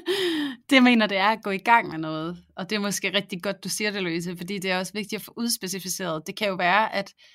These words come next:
altså, og det, og det kan være, at det, det er jo ikke alle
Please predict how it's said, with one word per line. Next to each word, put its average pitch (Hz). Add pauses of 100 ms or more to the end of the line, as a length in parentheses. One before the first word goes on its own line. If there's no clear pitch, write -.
(400)
altså, 214 (100)
og 208
det, 247
og 220
det 247
kan 214
være, 180
at 160
det, 160
det -
er 254
jo 240
ikke 247
alle 208